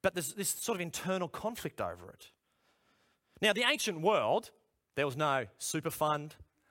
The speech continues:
there was no pension like in Australia. I, in the ancient world, you know, if, if a widow's husband, well, she's a widow because her husband's died, the family would look after you. So in, in Jerusalem, if, if a Hebraic widow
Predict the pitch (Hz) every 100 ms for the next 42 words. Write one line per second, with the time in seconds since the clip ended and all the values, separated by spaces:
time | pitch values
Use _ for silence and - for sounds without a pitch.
0 | _ 131 123 120 139 131 - - 147 -
1 | 147 139 139 135 127 - 127 131 135 139
2 | 135 - - - - - 185 196 196 185
3 | 208 - 151 185 190 147 151 151 160 151
4 | 151 - 165 180 160 208 190 156 - 196
5 | 202 - 156 127 _ - - 147 - _
6 | - 151 139 220 180 139 - 151 196 151
7 | 131 - 214 170 151 - - _ - 185
8 | - 226 220 180 165 175 - 165 202 -
9 | 180 120 82 - _ _ _ - - 226
10 | 233 233 233 233 156 190 262 349 - 185
11 | 190 - - 202 196 160 202 - 233 285
12 | 233 165 _ _ _ _ _ _ _ _
13 | _ - 156 262 170 101 170